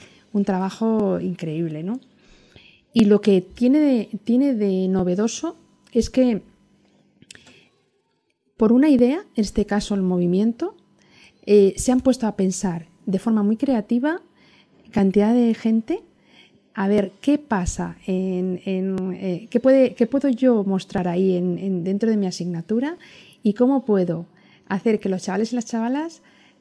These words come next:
tengan una idea global de lo que puede ser esta, esta, este, esto de los movimientos, ¿no? Eh, a mí me sorprende siempre, me sorprende, mm,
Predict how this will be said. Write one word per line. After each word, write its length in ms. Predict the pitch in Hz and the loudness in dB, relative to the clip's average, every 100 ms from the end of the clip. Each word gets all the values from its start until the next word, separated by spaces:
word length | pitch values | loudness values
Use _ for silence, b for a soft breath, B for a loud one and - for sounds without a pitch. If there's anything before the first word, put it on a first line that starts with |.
| - | 0
tengan 300 | 233 214 220 | 2 4 2
una 100 | 254 | 4
idea 200 | 254 233 | 4 2
global 380 | 214 214 269 339 | 0 0 0 2
de 80 | 226 | 0
lo 100 | 202 | 0
que 100 | 196 | -2
puede 260 | 208 202 | -2 -2
ser 380 | 190 - 226 - - | -2 -2 -4 -4 -10
esta, 440 | 202 - 175 170 156 | -10 -8 -8 -8 -8
esta, 600 | 196 - 175 160 160 165 180 | -12 -8 -8 -6 -8 -12 -12
este, 260 | 220 - - | -12 -10 -10
esto 200 | - 196 | -4 -2
de 120 | 180 | -2
los 160 | 170 175 | -4 -8
movimientos, 640 | 165 156 160 156 156 - | -8 -8 -8 -10 -14 -10
¿no? 160 | 226 349 _ b b b b b b b b b b b | -8 -8 _ b b b b b b b b b b b
Eh, 600 | - 202 196 190 185 180 - _ - | 0 2 4 2 0 -2 -6 _ -4
a 80 | |
mí 80 | 196 | 0
me 100 | 214 | 2
sorprende 420 | 190 170 170 165 | 0 -4 -6 -6
siempre, 380 | 165 175 175 170 | -6 -6 -6 -6
me 160 | 160 170 | -6 -6
sorprende, 640 | 165 165 175 185 190 185 175 | -6 -4 -2 0 2 0 -2
mm, 720 | 180 180 180 185 202 240 | -4 -4 -4 -6 -8 -12